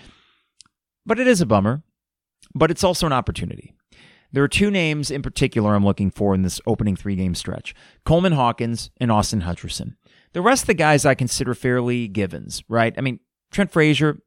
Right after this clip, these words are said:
it sounds like he's healthy. I think he's gonna be terrific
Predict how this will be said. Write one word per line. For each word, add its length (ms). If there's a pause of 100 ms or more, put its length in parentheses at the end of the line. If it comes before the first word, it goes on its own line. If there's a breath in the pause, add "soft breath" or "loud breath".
it 60
sounds 200
like 120
he's 180
healthy. 380 (340 soft breath)
I 80
think 160
he's 140
gonna 140
be 260 (440)
terrific 520